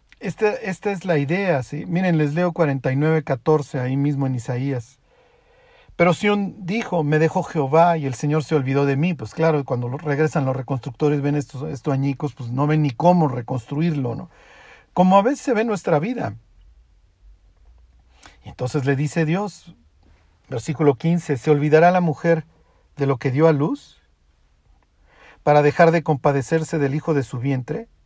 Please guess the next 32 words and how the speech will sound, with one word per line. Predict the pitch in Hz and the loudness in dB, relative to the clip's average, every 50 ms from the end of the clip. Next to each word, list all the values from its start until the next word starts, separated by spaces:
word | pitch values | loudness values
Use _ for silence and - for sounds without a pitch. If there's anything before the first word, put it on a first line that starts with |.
| _ _ _ _ _ _ _ _ _ _ _ _ _ | _ _ _ _ _ _ _ _ _ _ _ _ _
Aunque | - 123 120 - 156 156 | -12 -12 -6 -2 0 2
ella | 151 151 143 | 4 4 4
olvide, | 135 123 127 139 139 139 143 143 143 165 - | 2 0 -2 -2 0 0 -2 -2 -4 -8 -14
yo | 175 127 120 139 139 | -12 -6 -4 -2 -2
nunca | 139 139 147 156 156 139 - - 143 143 143 - _ _ _ _ _ _ _ _ _ _ _ _ _ _ _ _ _ _ _ - | 0 0 -2 -2 -2 -4 -6 -6 -6 -6 -8 -12 _ _ _ _ _ _ _ _ _ _ _ _ _ _ _ _ _ _ _ -8
me | 131 | -6
olvidaré | 127 123 123 131 127 127 123 139 139 | -6 -4 -2 0 0 0 2 2 0
de | 139 127 | -2 -4
ti. | 113 - 127 113 - - _ _ _ _ _ _ _ _ _ _ _ _ - _ _ _ _ _ _ _ - - - _ _ | -4 -6 -8 -8 -8 -10 _ _ _ _ _ _ _ _ _ _ _ _ -20 _ _ _ _ _ _ _ -20 -20 -20 _ _
He | 151 160 | 4 4
aquí | 170 165 - 180 | 4 4 2 -2
en | 185 165 - _ _ _ _ _ _ _ _ | -2 -2 -4 _ _ _ _ _ _ _ _
las | 151 147 135 - - | -2 -2 -2 -2 0
palmas | - 165 165 165 170 170 170 165 - - - _ _ _ _ _ _ _ _ - | 2 2 4 4 2 0 0 -2 -6 -12 -20 _ _ _ _ _ _ _ _ -2
de | 135 151 | 0 2
las | 143 139 135 107 | 2 2 0 0
manos | 143 151 156 160 160 151 | 0 0 0 0 -2 -4
te | - 147 | -6 -8
tengo | - - 151 151 156 | -6 -4 -2 -2 -2
esculpida. | 147 - - - 143 127 113 - 160 147 135 127 135 170 - _ _ _ _ _ _ _ _ _ _ _ | -4 -6 -8 -10 -10 -10 -8 -6 -6 -4 -4 -6 -8 -10 -14 _ _ _ _ _ _ _ _ _ _ _
Delante | - 147 143 156 170 175 165 180 | -4 0 2 2 0 0 -2 -2
de | 170 160 | -2 -2
mí | 156 151 156 165 165 | 0 0 0 0 -2
están | 151 - - 165 156 160 156 156 - _ _ _ _ _ | -2 -2 -2 -2 -2 -2 -4 -6 -10 _ _ _ _ _
siempre | - - - 160 160 143 160 151 | -14 -4 -2 -2 0 0 -2 -4
tus | - - 139 110 123 | -4 -4 -4 -2 -2
muros. | 139 156 160 156 139 120 - - - _ _ _ _ _ _ _ _ _ _ _ _ _ _ _ _ _ _ _ _ _ | 0 0 0 0 -2 -4 -8 -12 -20 _ _ _ _ _ _ _ _ _ _ _ _ _ _ _ _ _ _ _ _ _
Tus | - 147 127 - | -8 -8 -2 -2
edificadores | 147 135 131 113 135 123 131 131 139 151 151 151 139 131 | -2 -2 -2 -4 -4 -2 0 0 2 2 2 2 0 -2
vendrán | 135 127 135 143 143 143 | -2 -2 0 0 0 -2
a | 135 113 | -2 -6
prisa. | - - 147 143 135 113 - - 120 | -6 -6 -6 -6 -6 -8 -10 -14 -16